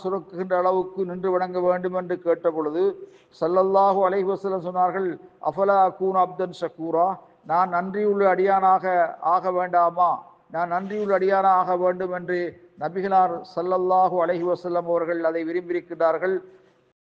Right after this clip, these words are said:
ஏனென்றால், நூஹ் அலைஹிஸ்ஸலாத்து வஸ்ஸலாம் அவர்களே அல்லாஹு தஆலா,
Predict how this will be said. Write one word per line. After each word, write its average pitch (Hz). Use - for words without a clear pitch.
ஏனென்றால், 185
நூஹ் 196
அலைஹிஸ்ஸலாத்து 196
வஸ்ஸலாம் 190
அவர்களே 185
அல்லாஹு 185
தஆலா, 185